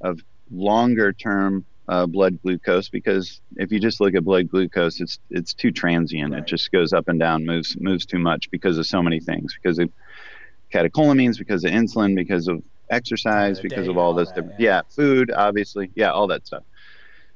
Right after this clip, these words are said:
Speaker 1: So hemoglobin A one C is a much better indicator. And then looking at C R P, C-reactive protein for, uh, inflammation,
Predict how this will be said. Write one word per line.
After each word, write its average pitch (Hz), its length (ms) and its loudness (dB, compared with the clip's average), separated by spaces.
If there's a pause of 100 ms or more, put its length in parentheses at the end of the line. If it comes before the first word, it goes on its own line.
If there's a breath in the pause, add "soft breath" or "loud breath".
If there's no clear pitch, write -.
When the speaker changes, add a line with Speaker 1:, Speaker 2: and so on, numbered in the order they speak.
(160)
Speaker 1:
So 107 440 4
hemoglobin 113 580 -2
A 98 120 -2
one 90 200 -4
C 143 200 2
is 101 100 2
a 107 60 -2
much 92 240 -2
better 85 180 0
indicator. 92 580 0 (120)
And 110 120 4
then 110 160 2
looking 117 380 2
at - 100 -2
C 123 320 0
R 92 200 4
P, 120 640 4 (240)
C-reactive 101 720 0
protein 113 520 0
for, 98 460 2 (540 soft breath)
uh, 87 440 2
inflammation, 92 1120 2